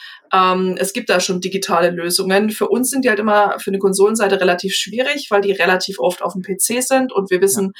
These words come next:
Speaker 1: dass P C und Konsolenversion <clears throat> Cyberpunk sehr unterschiedlich ausfallen können, ähm, was natürlich dann auch problematisch ist. Und insofern fand ich das halt schon, also fehlt mir das. Und was Lea gesagt hat, dieser Punkt zum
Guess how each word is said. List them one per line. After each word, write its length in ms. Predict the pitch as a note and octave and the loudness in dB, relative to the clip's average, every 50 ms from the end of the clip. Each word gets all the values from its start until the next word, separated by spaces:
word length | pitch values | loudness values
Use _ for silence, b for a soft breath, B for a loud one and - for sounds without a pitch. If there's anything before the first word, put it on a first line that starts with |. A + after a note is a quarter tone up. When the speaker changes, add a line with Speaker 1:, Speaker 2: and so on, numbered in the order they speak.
| B B B B | B B B B
Speaker 1:
dass 220 | - G#3+ G3+ - - | -2 0 0 0 2
P 120 | G#3 G3 | 0 0
C 200 | G3 - G#3+ G#3 | 2 4 4 4
und 100 | G3 G3 | 4 2
Konsolenversion 840 | - G#3+ F#3+ F#3 F#3 F#3 G3 F#3+ F#3 F3+ F3+ F#3 - F3+ F3+ F#3 F3+ - | 0 -2 -2 2 4 4 4 4 4 2 2 2 2 0 0 0 0 -2
<clears throat> 260 | - - - - A3 | -8 -8 -4 -4 -4
Cyberpunk 600 | F#3+ - - F3+ F3+ F#3 F#3+ F#3+ G3+ F#3+ G3+ G#3+ B B B B B B | -2 0 0 0 2 0 0 -2 -2 -4 -4 -4 B B B B B B
sehr 220 | - B3 B3 - | 0 0 0 0
unterschiedlich 520 | C4 C#4 F4 E4 D4+ - B3 G#3 G3 G3 - | 2 0 0 2 2 0 0 0 0 2 4
ausfallen 480 | E3+ F3 - - - F3 E3+ E3+ F3+ | 2 2 2 0 0 -2 -2 -2 -4
können, 400 | F3+ - F3 F3 F3+ F#3 A#3+ C4 B B B B B B B - | -4 -4 -4 -4 -2 -4 -6 -6 B B B B B B B 0
ähm, 500 | G#3 G3+ G3 F#3+ F#3+ G3 G3 G3 G3 F#3+ - | 2 4 4 4 2 2 2 0 0 0 0
was 160 | F#3 F#3+ - | -2 0 0
natürlich 240 | G3+ F#3+ - - - | -2 -2 -2 -2 -2
dann 140 | F#3+ - - | 0 0 2
auch 220 | G3+ A#3+ - - | 2 2 0 0
problematisch 720 | - F#3 F3 F3 - F3 D#3 D#3 E3 - - F3 - - | -6 -6 -6 -6 -6 0 0 0 0 0 -2 -4 -4 -2
ist. 340 | - F#3+ A#3+ - - - B B B B B B B _ _ | -2 -2 -2 -2 -6 -8 B B B B B B B _ _
Und 480 | - G#3 G#3 G3+ G3+ G#3 G#3 G3+ G3 - | 0 2 4 4 6 4 4 2 0 -2
insofern 480 | G3+ G#3 - A3+ A3+ A3+ B3 A3+ A3 | -2 -2 -2 -2 0 2 2 2 2
fand 200 | A3 - G#3 G#3+ | 2 0 0 0
ich 80 | G#3+ G#3 | 0 -2
das 180 | - G3+ - - | -2 -4 -2 0
halt 160 | G3 G3 G3 | 0 0 0
schon, 420 | - G#3+ G#3 G#3+ G#3 G#3 G#3 G3 | 2 0 0 0 0 -4 -6 -6
also 480 | - - G3 G3 G#3+ G3+ G3+ G3 - - - | -2 -2 0 2 4 4 4 4 2 -2 -8
fehlt 400 | F#3 - - G#3+ A3 B3 A#3 - | -10 -4 0 0 0 0 -2 -6
mir 140 | C#4 C4+ | -8 -2
das. 320 | C4+ C4+ C#4+ D#4 - - - | 0 0 0 0 0 -2 -4
Und 440 | - - A3+ A3+ A3+ A3+ A3+ - - | -2 0 2 2 2 2 0 -2 -2
was 220 | G#3+ G#3+ G#3+ - A3+ | 0 0 0 2 0
Lea 220 | G#3+ A#3+ C4 C4 B3+ | 2 2 2 2 0
gesagt 320 | A3+ A3+ G#3 G#3 G#3 - | -2 -2 -2 -4 -2 -4
hat, 80 | G#3+ G#3+ | -6 -6
dieser 200 | G#3 G3+ G#3 G3+ | -2 -4 -4 -6
Punkt 360 | _ - A3+ A3+ A3+ A3 - | _ -8 -6 -6 -6 -6 -8
zum 260 | - G3+ G#3 G3+ | -8 -8 -8 -8